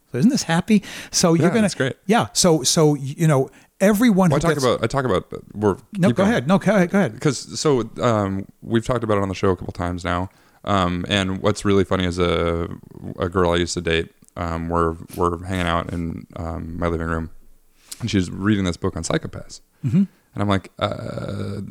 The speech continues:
Speaker 2: she gets to a, a part where there's a test, and I'm like,
Speaker 1: Yeah.
Speaker 2: "Oh, I'll take the test."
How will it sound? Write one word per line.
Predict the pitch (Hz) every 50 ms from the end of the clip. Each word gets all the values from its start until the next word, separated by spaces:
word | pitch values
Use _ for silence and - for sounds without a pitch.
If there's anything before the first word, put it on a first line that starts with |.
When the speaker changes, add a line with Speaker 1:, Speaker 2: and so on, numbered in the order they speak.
| 95
Speaker 2:
she | 104 - 101
gets | 104 92 -
to | - 95 90 87 85 98 - _ _ _
a, | -
a | -
part | - - 92 92
where | 90 85
there's | 87 85 87 85
a | 82
test, | - - - 117 98 85 - - - -
and | -
I'm | 92 85
like, | 90 113
Speaker 1:
Yeah. | 113 -
Speaker 2:
"Oh, | 220 226 180
I'll | 180
take | - - 156 -
the | -
test." | - - 92 - - -